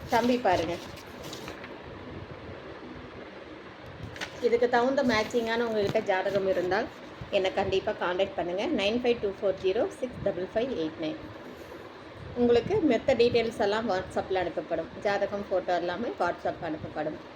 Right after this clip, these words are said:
எங்கிட்ட வந்து நீங்க டீட்டெயில்ஸ் வாங்கணும்னா கண்டிப்பா பதிவு பண்ணி தான் வாங்கணுங்க. ஜாதகம், ஃபோட்டோ, பயோடேட்டா, ஜாதி சான்றிதழ், ஏதோ ஒரு அடையாள அட்டை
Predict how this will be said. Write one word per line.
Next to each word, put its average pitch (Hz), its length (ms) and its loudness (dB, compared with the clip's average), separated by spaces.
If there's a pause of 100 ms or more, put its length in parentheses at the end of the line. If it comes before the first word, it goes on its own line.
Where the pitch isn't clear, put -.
(320)
எங்கிட்ட 240 380 4
வந்து 240 220 4
நீங்க 208 240 0
டீட்டெயில்ஸ் 214 460 2
வாங்கணும்னா 185 680 2 (140)
கண்டிப்பா 185 340 0
பதிவு 202 360 2
பண்ணி 190 360 -2
தான் 240 200 -2
வாங்கணுங்க. 160 500 -2 (160)
ஜாதகம், 196 400 0
ஃபோட்டோ, 196 420 2
பயோடேட்டா, 180 680 2
ஜாதி 175 260 0
சான்றிதழ், 175 580 -2 (840)
ஏதோ 247 220 8
ஒரு 277 140 12
அடையாள 190 360 8
அட்டை 175 280 2